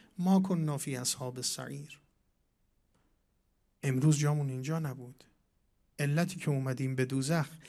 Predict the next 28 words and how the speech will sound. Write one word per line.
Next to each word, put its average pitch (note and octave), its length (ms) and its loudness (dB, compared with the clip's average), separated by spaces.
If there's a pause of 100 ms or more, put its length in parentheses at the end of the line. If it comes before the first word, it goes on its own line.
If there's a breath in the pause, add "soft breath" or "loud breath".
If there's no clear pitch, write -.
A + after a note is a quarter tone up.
(280 loud breath)
کسانی F3+ 600 4
که - 120 -2
وارد C3 720 0
جهنم C3 580 2
شدن D#3+ 380 12
دارن B2 260 4
این A#2+ 100 -4
گزارش A#2 420 -2
رو B2+ 120 -4
به A#2+ 80 -2
ما A#2 140 -4
می‌دن A2+ 320 -8 (420 loud breath)
و C3 80 0
خداوند C3+ 500 0
این D3+ 140 0
آیات C#3 340 0
رو D#3 100 -2
میگه C#3+ 220 0
که D#3 200 -4
امروز D#3 340 4
من C3 160 0
و B2+ 60 -4
شما F3 260 2
متوجه C3 560 2
باشیم A#2+ 400 -4 (240 loud breath)
که C#3+ 80 0
مسیرمون B2+ 640 2
رو A#2+ 300 0